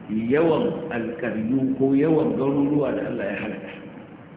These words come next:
Tunda a lokacin Ubangiji Subhanahu wata'ala yana gaya wa Annabi sallallahu alaihi wasallam ne, yana lallashin sa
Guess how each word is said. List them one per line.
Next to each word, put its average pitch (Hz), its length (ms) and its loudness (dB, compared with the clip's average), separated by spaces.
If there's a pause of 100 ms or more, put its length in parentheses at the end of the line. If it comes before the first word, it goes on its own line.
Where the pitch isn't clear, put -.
(960)
Tunda 131 300 2
a 117 80 0
lokacin 143 680 0
Ubangiji 123 480 0
Subhanahu 120 380 0
wata'ala 120 260 -2
yana 127 400 2
gaya 123 160 0
wa 110 160 0
Annabi - 300 -6
sallallahu 120 400 -4
alaihi 110 240 -4
wasallam 117 240 -4
ne, 107 100 -2
yana 120 220 0
lallashin 107 560 0
sa - 100 -10